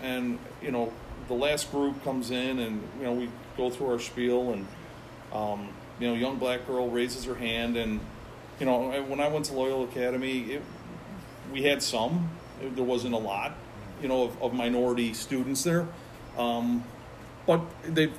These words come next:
they've gotten better, and, and, you know, there are more minorities there, and, and the girl asked, she goes, you know, "My, my question's for the law enforcement representative, you know, obviously being a girl of color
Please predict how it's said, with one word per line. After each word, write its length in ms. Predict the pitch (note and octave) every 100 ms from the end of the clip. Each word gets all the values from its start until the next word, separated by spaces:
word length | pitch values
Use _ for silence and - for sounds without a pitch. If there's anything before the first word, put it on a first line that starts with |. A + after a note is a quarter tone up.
| -
they've 160 | D#3 -
gotten 240 | C#3 C#3+
better, 300 | C3 B2+ D#3 D#3
and, 280 | C3 C3 A#2
and, 360 | C#3 B2+ B2 C3+
you 60 |
know, 120 | A#2+
there 140 | A#2+ A2
are 140 | A#2
more 200 | B2+ C3+
minorities 440 | B2+ A#2+ A#2+ B2+ B2+
there, 120 | E3
and, 120 | D#3+
and 160 | D#3 D3+
the 40 |
girl 260 | C#3+ E3 F#3
asked, 220 | G#3+ C#4
she 80 | -
goes, 200 | C3+ A#2
you 40 | C#3+
know, 100 | C3+
"My, 340 | C3 - C#3+
my 20 |
question's 420 | C#3 E3+ E3 F3 E3
for 120 | D#3+
the 60 | C3+
law 160 | B2+
enforcement 460 | G#3+ A#3 C3 - A2
representative, 540 | G#2+ G2+ G#2+ A2+ A#2+ A#2+ - - - - - - -
you 80 | C3+
know, 60 |
obviously 420 | B2 D3+ D#3+ D3+
being 240 | C3 D3 C#3+
a 60 |
girl 280 | B2 B2+ C3
of 140 | B2 -
color 480 | - F#3+ C3 B2+